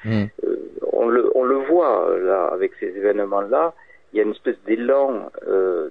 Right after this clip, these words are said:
Speaker 2: d'amour inconditionnel,
Speaker 1: Mm.
Speaker 2: finalement, euh, de rassemblement. Euh, les gens, euh, disent, euh, des propos très intelligents qui disent, euh, « Je ne suis pas dans la haine,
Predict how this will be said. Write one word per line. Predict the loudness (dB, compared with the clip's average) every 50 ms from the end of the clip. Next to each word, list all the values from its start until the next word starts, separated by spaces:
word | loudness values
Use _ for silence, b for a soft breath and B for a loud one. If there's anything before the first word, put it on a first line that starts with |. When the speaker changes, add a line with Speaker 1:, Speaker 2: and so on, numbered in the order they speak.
| -2 0
Speaker 2:
d'amour | 0 0 2 2 2 2 2
inconditionnel, | 0 0 -2 -4 -4 -4 -6 -8 -4 -2 -2 -2 -2 -4 -4
Speaker 1:
Mm. | -6 -8 -6
Speaker 2:
finalement, | -6 -6 -6 -6 -6 -6 -8 -8 -8 -8 -8
euh, | -8 -8 -8 -10 B B B B B
de | 0
rassemblement. | 2 2 2 0 0 0 0 2 2 2 2 2 2 2 2 2 0 -2 -4 -6
Euh, | -8 -10 -10 -12 B B B B B B
les | -2 0 0 2
gens, | 2 2 2 2 2 0 0 0
euh, | 0 0 0 0 -2 -4 -12
disent, | -20 -20 -20 -20 -20 -20 -20 -20 B B B B B B -6 -2
euh, | 0 2 2 2 0 -4 B B B B B _ -6
des | -6 -4
propos | -4 -4 -4 -2 0 -2
très | -2 0 -2 0 0 0
intelligents | 0 -2 -4 -6 -2 0 0 0
qui | -2 _ _ -20
disent, | -20 -20 -20 -20 -16 -12 -8 -4 -2
euh, « | 0 0 0 0 -2 -4 -6 -10 -14 -14
Je | -10 -8 -6
ne | -6 -8
suis | -10 -14 -18 -14
pas | -6 -2 -2 0
dans | 0 0 0
la | 0 2 2 2 2
haine, | 2 2 -2